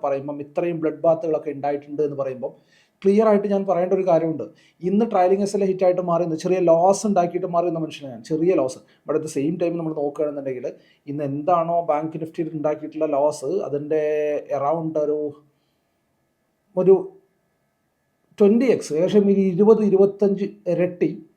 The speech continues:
ഗോൾഡിൽ പ്രോഫിറ്റ് ഉണ്ടാക്കിയിട്ടുണ്ട്. Ultimately എനിക്ക് വേണ്ടത് പ്രോഫിറ്റാണ്. ഞാൻ ഇതുവരെ ചിന്തിച്ചുകൊണ്ടിരുന്നത്, അല്ലെങ്കിൽ ഇതുവരെ മൈൻഡ് സെറ്റ് ഉണ്ടായിരുന്നതെന്ന് പറഞ്ഞാൽ Nifty and Bank Nifty തന്നെ പ്രോഫിറ്റ് ഉണ്ടാക്കണം എന്നുള്ള വ്യൂവിലായിരുന്നു. സത്യം പറയല്ലോ, to be frank, ബാങ്ക് നിഫ്റ്റിയിൽ എന്തെങ്കിലും കിട്ടിയാലേ ഒരു ഹാപ്പിനെസ് ഉണ്ടാവുമായിരുന്നുള്ളൂ.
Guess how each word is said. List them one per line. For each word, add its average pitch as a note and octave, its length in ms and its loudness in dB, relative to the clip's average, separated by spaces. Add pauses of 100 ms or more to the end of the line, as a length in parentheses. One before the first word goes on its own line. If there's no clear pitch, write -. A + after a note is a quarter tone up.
(220)
ഗോൾഡിൽ E3 300 4 (100)
പ്രോഫിറ്റ് E3 320 0
ഉണ്ടാക്കിയിട്ടുണ്ട്. C#3+ 420 -2 (440)
Ultimately G3 640 -4
എനിക്ക് E3 340 -2
വേണ്ടത് C3+ 260 -2 (100)
പ്രോഫിറ്റാണ്. A#2 520 -12 (1080)
ഞാൻ F#3 180 2
ഇതുവരെ F#3+ 340 6
ചിന്തിച്ചുകൊണ്ടിരുന്നത്, D#3+ 680 -2
അല്ലെങ്കിൽ D3+ 240 -2 (140)
ഇതുവരെ F3 280 4 (100)
മൈൻഡ് D#3+ 240 -2
സെറ്റ് E3 200 -6
ഉണ്ടായിരുന്നതെന്ന് D3 520 -4
പറഞ്ഞാൽ C#3 200 -6 (520)
Nifty A3+ 320 -2
and A3 120 -4
Bank F#3 220 -4
Nifty G3 200 2 (100)
തന്നെ F3+ 400 -2
പ്രോഫിറ്റ് E3+ 400 0
ഉണ്ടാക്കണം D#3+ 420 -2
എന്നുള്ള D3+ 300 -4
വ്യൂവിലായിരുന്നു. B2+ 520 -6
സത്യം F3 300 -2
പറയല്ലോ, F#3 300 0
to D#3 80 -4
be F#3+ 120 2
frank, C#3 240 -4 (800)
ബാങ്ക് F#3 200 2
നിഫ്റ്റിയിൽ A3+ 260 -2
എന്തെങ്കിലും F#3+ 280 2
കിട്ടിയാലേ E3+ 280 2
ഒരു D3+ 120 0
ഹാപ്പിനെസ് D3 380 -4
ഉണ്ടാവുമായിരുന്നുള്ളൂ. B2+ 520 -4